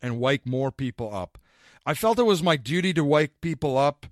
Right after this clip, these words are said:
and it's really become my mission, and I'm extremely, as you can tell, passionate about it.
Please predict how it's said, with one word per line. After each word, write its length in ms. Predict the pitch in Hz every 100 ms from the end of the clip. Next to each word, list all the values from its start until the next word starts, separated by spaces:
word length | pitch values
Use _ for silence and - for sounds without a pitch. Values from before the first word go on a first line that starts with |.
| _ _
and 140 | 135 143
it's 180 | -
really 360 | 127 131 175 170
become 340 | 143 131 147
my 140 | 131 120
mission, 560 | 123 143 - 151 139 -
and 120 | 120
I'm 100 | 120
extremely, 600 | 117 - - 180 190 147
as 140 | 131 123
you 80 |
can 160 | 123 131
tell, 220 | 139 131
passionate 500 | - 143 135 - 127
about 320 | 117 117 113
it. 100 | 113